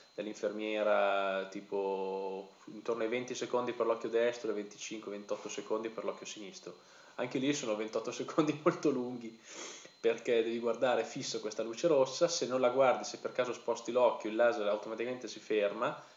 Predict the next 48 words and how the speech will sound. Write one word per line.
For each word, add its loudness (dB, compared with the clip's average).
e -8
quindi -4
questi -4
secondi -2
non -6
è -4
che -2
ripartono, 2
però, 0
cioè, -14
sì, -4
ripartono 4
da -4
dove 0
si -4
erano -6
interrotti, -4
quindi -4
è -6
molto -4
difficile -6
che -10
uno -6
per -6
ventotto -4
secondi -6
riesca 0
a 2
rimanere -4
fermo -4
immobile, 2
quindi -8
questi -10
ventotto -6
secondi -8
si -10
dilatano -4
perché -10
ti -18
fermi, -2
allora -6
riparte, -4
ti -14
dico, -10
riguardi -4
la -2
luce -4
rossa. -2